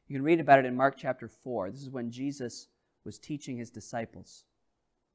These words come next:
Some of you know this story. They had spent a long, busy day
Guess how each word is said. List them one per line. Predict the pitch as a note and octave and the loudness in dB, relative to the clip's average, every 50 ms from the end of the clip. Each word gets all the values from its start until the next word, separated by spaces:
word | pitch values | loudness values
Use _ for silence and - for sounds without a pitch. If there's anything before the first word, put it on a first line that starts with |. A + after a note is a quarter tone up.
| _ _ | _ _
Some | _ - C#3 | _ -10 -8
of | B2+ A#2+ | -8 -8
you | A#2 | -8
know | A2 A2+ A#2+ B2 | -6 -6 -6 -6
this | A2 G#2 - | -8 -10 -12
story. | - G2 F#2+ F#2+ - _ _ _ _ _ _ _ _ _ _ _ _ _ _ _ _ _ _ _ _ _ _ _ _ _ _ _ _ _ _ | -16 -18 -18 -18 -20 _ _ _ _ _ _ _ _ _ _ _ _ _ _ _ _ _ _ _ _ _ _ _ _ _ _ _ _ _ _
They | D3 C#3+ D3 | 0 2 4
had | D3 D3 C3+ B2 - - _ _ _ _ | 4 4 4 0 -6 -20 _ _ _ _
spent | - - - - F#3 F3+ E3+ | -20 -8 2 6 6 6 8
a | D3 | 6
long, | C#3 C#3 D3 D3+ E3 F3 F3+ F#3+ F#3+ F#3+ F#3+ F#3 D3+ | 4 6 8 8 10 10 10 8 6 6 4 0 -4
busy | - E3 E3 E3 D#3+ E3 F3 E3+ | -4 -2 -2 -2 -4 -6 -8 -8
day | D3 C3+ C#3+ C3 B2+ A#2+ A#2 A#2 A#2 A#2 | -4 2 6 6 8 6 6 2 -4 -8